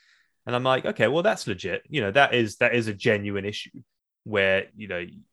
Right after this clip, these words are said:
the boat is tiny, it can't fight the car-, the, the current and the tide. Um, so when you change,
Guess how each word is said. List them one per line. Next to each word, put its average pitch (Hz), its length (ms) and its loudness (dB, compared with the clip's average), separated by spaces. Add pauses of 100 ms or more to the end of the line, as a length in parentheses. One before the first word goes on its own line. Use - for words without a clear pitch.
(100)
the 110 140 -8
boat 123 340 4
is 104 340 -10
tiny, 101 500 0
it - 200 -10
can't 110 260 -4
fight - 280 0
the 113 80 -10
car-, 90 340 -4
the, 101 140 -10 (160)
the 98 80 -10
current 92 540 -8
and 95 140 -14
the 92 40 -12
tide. 87 500 -8 (600)
Um, 107 580 2
so - 180 -10
when 104 120 -2
you 107 100 -4
change, 110 540 2